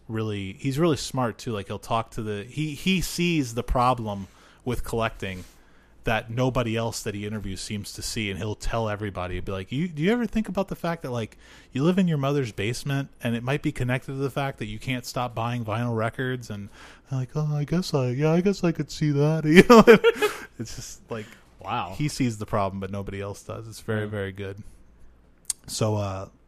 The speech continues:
Speaker 1: that being said, let's jump into our deep dive of Ricochet. Uh, from nineteen ninety-one, directed by Russell Mulcahy and starring a, uh, a young and extremely fit Denzel Washington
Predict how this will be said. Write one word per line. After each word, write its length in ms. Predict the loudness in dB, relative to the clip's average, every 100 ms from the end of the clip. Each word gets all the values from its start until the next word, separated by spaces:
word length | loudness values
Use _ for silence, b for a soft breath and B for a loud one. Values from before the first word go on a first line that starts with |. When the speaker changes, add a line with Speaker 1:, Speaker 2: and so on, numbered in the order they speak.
| -10
Speaker 1:
that 220 | -2 -2 0
being 220 | -2 -2
said, 280 | -4 -4 -2
let's 240 | -4 -4
jump 260 | -2 -2 -2
into 240 | -6 -4
our 140 | -4
deep 240 | -4 -8 -6
dive 280 | -6 -6 -10
of 160 | -10
Ricochet. 640 | -12 -10 -10 -6 -6 -8 -12 B B B B B B -8
Uh, 80 | -6
from 180 | -2
nineteen 280 | 0 0 2
ninety-one, 400 | 2 2 2 2
directed 280 | 2 2 2
by 100 | 2
Russell 280 | 2 2 0
Mulcahy 520 | -2 -4 -4 -4 -4
and 120 | -4 -6
starring 540 | -4 -2 0 -2 -2
a, 240 | -4 -4
uh, 400 | -4 -4 -4 -6 -10 -16 -20 -14 -8
a 100 | -6
young 460 | -2 0 0 0 -4
and 140 | -8
extremely 600 | -12 -12 -8 -6 -4 -6
fit 420 | -8 -4 -4 -4
Denzel 400 | -8 -6 -4 -2
Washington 720 | 0 0 0 -4 -6 -6 -8